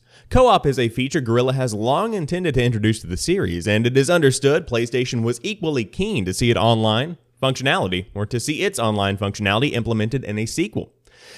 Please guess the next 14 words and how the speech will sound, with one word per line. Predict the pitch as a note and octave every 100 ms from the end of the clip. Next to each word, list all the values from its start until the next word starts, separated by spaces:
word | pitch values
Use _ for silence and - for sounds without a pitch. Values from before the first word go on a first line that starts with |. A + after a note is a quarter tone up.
| D3+
The | D#3 G#3
co-op | B3 C#4+ G#3 F#2+
feature | G3+ G2 C3
was | C3
initially | E3 G3+ A3+ E3+ A#2+
planned | G#2+ F#2+ F#2+ G2
for | A2
the | G2+
first | G2+ G2 F2+
game, | F#2+ F#2+ A#2
but | D3+
was | D3+ D3+ -
ultimately | F#3+ G3 D#3 A#2
scrapped | A2+ - A2+ B2+ -